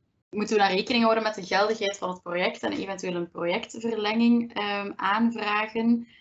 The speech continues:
Ehm, of moeten wij de stafmobiliteit eerder bekijken als geannuleerd en dan, ehm,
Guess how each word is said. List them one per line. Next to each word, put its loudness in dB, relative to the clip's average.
Ehm, 0
of -12
moeten 0
wij 4
de 0
stafmobiliteit -4
eerder -4
bekijken -4
als -6
geannuleerd -4
en -4
dan, -2
ehm, -6